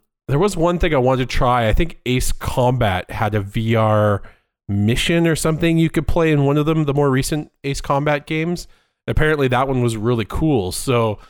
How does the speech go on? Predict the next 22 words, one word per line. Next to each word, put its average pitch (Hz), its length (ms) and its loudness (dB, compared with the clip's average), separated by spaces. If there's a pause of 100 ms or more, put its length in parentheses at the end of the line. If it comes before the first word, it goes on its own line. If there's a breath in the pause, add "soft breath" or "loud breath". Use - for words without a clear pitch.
(340 soft breath)
maybe 135 260 -2
they 127 160 -2
saw 127 300 2
that 120 260 0
one 113 200 2
or 104 100 0
something 107 400 -2
and 107 80 -2
it 104 40 -2
was 104 100 -4
like, 101 200 -6
"Oh, 107 100 -8
our 101 240 -4
helicopter 110 560 -2
one 98 200 -2
doesn't 98 340 -6 (320)
<laughs> - 320 -4
compete 175 400 -2
against 131 380 0
this 127 260 -2
Ace 139 180 0
Combat 123 520 -2